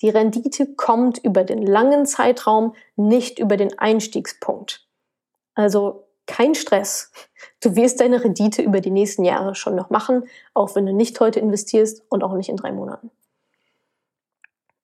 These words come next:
Über fünfzehn Jahre und breit gestreut kannst du mit Aktieninvestments, wie gesagt, breit gestreut, immer vorausgesetzt, dass du die Regeln beachtest, die ich heute schon ein paar Mal erwähnt habe, kannst du keine Verluste machen.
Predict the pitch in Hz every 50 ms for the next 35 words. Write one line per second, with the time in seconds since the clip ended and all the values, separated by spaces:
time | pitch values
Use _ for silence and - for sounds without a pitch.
0 | _ - 226 208 226 220 - 302 330 320 - - 269 262 247 247 254 247 240 -
1 | 214 202 190 196 190 220 226 247 262 262 - 240 220 - - - 214 220 220 220
2 | 220 220 - - _ _ _ _ - - - 220 240 247 254 247 - - - -
3 | 220 214 220 233 233 233 233 - 220 190 - 202 208 - 220 214 208 208 208 202
4 | - 214 208 208 196 - - 220 208 214 208 202 196 196 - - - - - 233
5 | 269 269 - 262 - - - 208 208 208 214 208 208 - - _ _ _ _ _
6 | _ _ - 240 247 269 285 277 277 277 277 269 277 - - 262 240 214 208 208
7 | 208 - 220 196 208 202 202 - 190 190 - - 208 220 214 190 190 190 190 185
8 | 180 - - - - - 190 190 - - - - - - - - 208 190 - 220
9 | 208 196 - - - - 208 196 220 214 214 226 226 220 196 196 190 190 - -
10 | 196 196 190 - - - 214 220 214 - - 226 208 - - - 208 196 196 -
11 | - 202 208 - - - - 233 - -